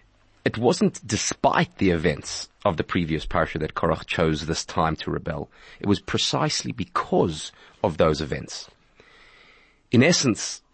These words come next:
what Korach disagreed with, he disagreed with Moshe and Aaron's definition of the relationship between the layman, every single Jew,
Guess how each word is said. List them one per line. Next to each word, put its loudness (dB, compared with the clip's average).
what 2
Korach 2
disagreed 2
with, -4
he -4
disagreed 2
with 0
Moshe 4
and 4
Aaron's 2
definition 2
of -2
the 6
relationship 2
between 2
the 0
layman, -2
every 2
single -2
Jew, -4